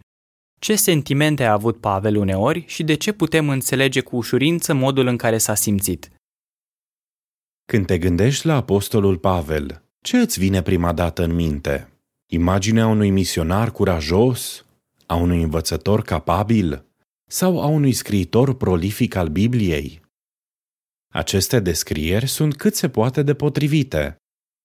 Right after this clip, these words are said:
Speaker 2: Însă Pavel a fost și un om cu sentimente profunde. Iar, la fel ca mulți dintre noi, el s-a luptat uneori cu emoții negative.
Speaker 1: În Romani șapte cu douăzeci și unu la douăzeci și patru citim:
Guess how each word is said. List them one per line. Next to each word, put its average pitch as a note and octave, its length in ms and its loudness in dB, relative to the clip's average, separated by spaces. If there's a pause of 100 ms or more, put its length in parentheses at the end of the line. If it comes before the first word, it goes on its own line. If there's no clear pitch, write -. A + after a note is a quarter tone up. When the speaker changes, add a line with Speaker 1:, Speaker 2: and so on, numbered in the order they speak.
(440)
Speaker 2:
Însă D3+ 300 0
Pavel C#3+ 420 0
a C3 80 2
fost C3 380 -2
și - 200 -4
un B2 160 2
om A#2+ 200 2
cu A2 140 -4
sentimente G#2 680 0
profunde. D#2 920 -2 (840)
Iar, E2 300 0
la D2 140 -4
fel A2 260 0
ca G2+ 140 -2
mulți F#2+ 340 0
dintre F2 340 0
noi, A2+ 400 0 (440)
el A#2+ 240 0
s-a D#3+ 200 -2
luptat A#2+ 420 0
uneori G#2 420 2
cu - 140 -2
emoții F2+ 440 0
negative. D#2 720 -2 (1700)
Speaker 1:
În D3 120 2
Romani D#3 340 2
șapte D#3 400 -2
cu D3+ 120 -2
douăzeci B2 480 2
și - 100 -2
unu B2 220 2
la A2+ 140 2
douăzeci A2+ 460 0
și - 120 -4
patru D3 320 -2
citim: G#2 500 -2